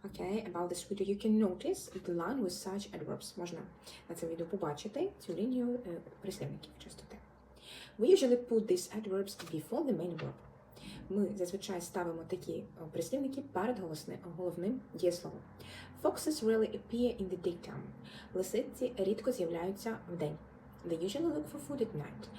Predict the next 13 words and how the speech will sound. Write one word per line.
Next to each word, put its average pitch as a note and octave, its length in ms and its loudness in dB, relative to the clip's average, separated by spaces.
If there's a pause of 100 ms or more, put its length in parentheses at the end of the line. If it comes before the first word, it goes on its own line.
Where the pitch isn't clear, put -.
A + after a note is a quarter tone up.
(240)
Вони G3 240 8
зазвичай E3 680 0
шукають - 480 -4
їжу A#3 200 2
вночі. E3+ 340 -4 (480)
Do E3+ 160 2
you - 20 6
always F4+ 380 6
get - 120 0
up E4+ 160 0
late D#4 280 4
on D#4+ 80 -2
Sundays? C4 580 0